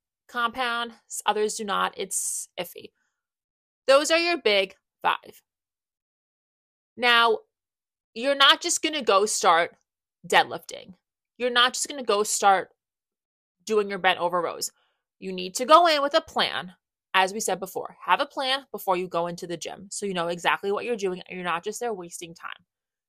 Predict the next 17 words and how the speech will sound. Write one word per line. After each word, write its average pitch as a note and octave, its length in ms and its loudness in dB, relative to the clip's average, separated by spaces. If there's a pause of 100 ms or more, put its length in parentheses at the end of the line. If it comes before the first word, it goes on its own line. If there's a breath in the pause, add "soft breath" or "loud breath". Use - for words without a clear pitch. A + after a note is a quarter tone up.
(680)
When G#3+ 260 -4
you C4+ 120 -4
do B3+ 140 2
a B3+ 40 6
workout, A3 560 4
you G3+ 240 -6
do, F3+ 560 -2 (760)
and G3+ 160 -4
you G3+ 80 -10
can G#3+ 160 -14
play G3 220 -6
around F#3 260 0
with F3+ 100 -6
different F3+ 320 -8
reps E3 400 0
and F3 120 -16
sets. - 420 -10